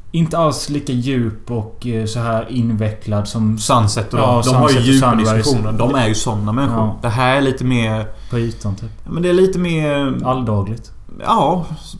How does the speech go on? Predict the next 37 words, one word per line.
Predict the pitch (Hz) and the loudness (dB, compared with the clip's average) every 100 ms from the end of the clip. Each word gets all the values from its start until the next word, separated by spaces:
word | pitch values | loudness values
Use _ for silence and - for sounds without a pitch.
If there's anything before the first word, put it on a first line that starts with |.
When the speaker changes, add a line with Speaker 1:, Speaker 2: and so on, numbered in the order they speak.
| - | -12
Speaker 2:
så | - - | -6 0
många | 175 180 170 | 2 2 2
av | 156 | 2
de | 147 139 | 2 0
dejter | 143 139 | -2 0
jag | 113 | 2
har | 110 | 2
varit | 135 139 | 0 -4
på, | |
typ, | 135 127 - | -4 -4 -4
känns | 131 113 | -8 -8
det | 123 | -10
som. | 120 - - | -12 -12 -4
Speaker 1:
Hur | |
många | 123 117 | 0 0
dejter | 113 107 | -2 -2
har | 107 | -2
du | |
varit | 101 - | -2 -4
på? | 123 | -8
Speaker 2:
Nej, | - - | -8 -8
men | - | -8
typ | - 113 - | -10 -10 -10
sju, | - 135 123 | -8 -6 -6
åtta. | 135 - 135 127 - - - - - - - | -8 -10 -10 -10 -6 -2 0 -2 -6 -8 -10
Speaker 1:
Shit, | 104 - - - - | -10 -10 -8 -6 -2
jag | |
har | 113 | -2
inte | 123 | 0
varit | 113 | -2
på | - | -4
någon. | 95 95 - - | -4 -6 -4 -2
Speaker 2:
<laughs> | 330 - - - - - - - - - - - - - - | 0 0 -2 -6 -8 -10 -12 -12 -12 -12 -10 -10 -10 -10 -10
Speaker 1:
Sju, | - 135 104 | -4 -2 -2
åtta | 101 104 | -4 -6
dejter, | 101 95 - | -4 -6 -6
my | 95 | -8